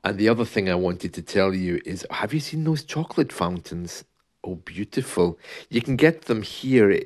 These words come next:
quite cheaply. It's basically just like a water fountain, but it's chocolate that flows out of it, uh, not actually, um, water.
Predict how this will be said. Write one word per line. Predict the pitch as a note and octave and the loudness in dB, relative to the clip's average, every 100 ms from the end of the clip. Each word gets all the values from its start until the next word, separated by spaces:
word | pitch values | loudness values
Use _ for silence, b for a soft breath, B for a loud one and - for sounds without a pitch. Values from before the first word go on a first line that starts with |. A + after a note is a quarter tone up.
| - - | -6 -6
quite | G#2 G#2 - | -4 -4 -6
cheaply. | - B2+ - - F2+ F2 | -8 -8 -10 -4 -2 0
It's | G2+ | -2
basically | - A#3 - - A#2+ | 4 4 2 -2 -2
just | G2+ - | -2 -2
like | G#2 - | -2 0
a | |
water | F2 G2+ - G#2 | 2 2 0 -4
fountain, | - E2 E2 - E2+ F2+ B B B - | -2 -4 -6 -10 -12 -12 B B B -10
but | F#2+ - | -10 -6
it's | G#2 - | -8 -8
chocolate | - - C3 C3 - F2 E2+ - - - _ - | -8 -6 -4 -6 -2 0 0 -4 -14 -14 _ -12
that | F#2 | -10
flows | - - F2 F#2 F2+ - | -8 -4 0 0 -4 -8
out | - F#2 - - | -6 -6 -6 -8
of | D#2+ | -2
it, | F2 - - - b b b b b b b - | -2 -4 -14 -14 b b b b b b b -6
uh, | E2+ F#2 F2+ E2+ E2+ - _ | -2 0 2 0 -2 -6 _
not | F#2+ F#2+ G2 G#2 G2+ - - - _ - | -12 -6 -4 -2 -4 -8 -12 -12 _ -8
actually, | G2+ - - - F2+ F2+ F2+ E2+ - - _ F2+ | -8 -8 -8 -4 -2 0 0 -2 -8 -20 _ -10
um, | E2+ E2 E2 D#2+ D#2 - _ - B B B B - | -8 -8 -10 -12 -14 -18 _ -18 B B B B -10
water. | F2+ F#2 G#2+ G#2+ - F2 E2 E2 | -4 0 0 -2 -4 -2 -2 -6